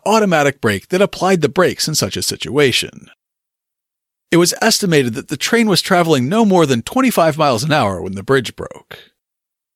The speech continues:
Assuming standard braking efficiency, the editor calculated that with automatic brakes,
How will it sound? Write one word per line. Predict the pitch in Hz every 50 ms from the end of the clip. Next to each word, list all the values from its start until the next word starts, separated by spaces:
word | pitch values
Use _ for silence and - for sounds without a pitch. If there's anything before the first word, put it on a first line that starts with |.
| _ _ -
Assuming | 165 - - - 269 269 285 269 240
standard | - - - 165 165 160 151 131 110
braking | 98 139 139 135 110 120 107
efficiency, | 101 - - 104 87 - - 76 - - - 71 - - - - -
the | 139 139
editor | - 208 220 226 240 254
calculated | - - 175 139 135 - - 123 117 110 107 104
that | 110 104
with | - 98 - - -
automatic | - 214 117 208 156 143 160 170 214 - - -
brakes, | 104 90 67 - - _ - - - -